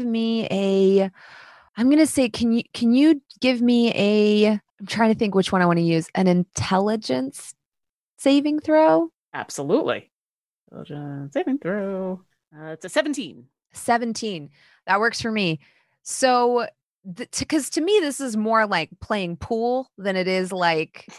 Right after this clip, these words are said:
Speaker 1: actually physically attacking this thing. It doesn't take much to drop it.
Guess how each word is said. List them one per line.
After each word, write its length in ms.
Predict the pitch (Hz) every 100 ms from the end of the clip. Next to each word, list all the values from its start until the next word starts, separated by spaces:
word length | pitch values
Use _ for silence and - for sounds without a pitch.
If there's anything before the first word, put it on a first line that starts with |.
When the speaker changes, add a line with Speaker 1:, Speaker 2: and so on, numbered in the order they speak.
| -
Speaker 1:
actually 380 | 190 190 202 190
physically 500 | - 196 196 196 175
attacking 440 | 170 170 - 202
this 140 | 208 -
thing. 200 | 226 220
It 120 | 170
doesn't 340 | 202 208 214
take 240 | - 202 185
much 320 | 170 165 -
to 100 | -
drop 420 | 151 151 143 151 113
it. 160 | 113